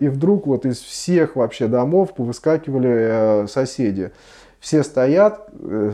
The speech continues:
с-, с-, стали какими-то кучками, показывают на меня пальцем, что-то все кивают.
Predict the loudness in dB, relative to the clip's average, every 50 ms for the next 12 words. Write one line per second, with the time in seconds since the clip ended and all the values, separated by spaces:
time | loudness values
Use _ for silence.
0 | -6 -12 -10 -4 -4 -4 -4 -4 -10 -16 -16 -8 -2 0 0 0 0 0 -2 -4
1 | -4 -4 -6 -4 -2 -4 -4 -2 -2 -2 -2 -2 -2 -4 -4 -4 -2 -2 -2 -2
2 | 0 0 0 0 0 0 -4 -4 -4 -4 -2 -2 -2 -2 -2 -2 0 2 2 2
3 | 0 -2 -4 -8 -8 -6 -8 -8 -8 -10 -10 -10 -8 -6 -4 -2 0 0 2 2
4 | 2 0 -2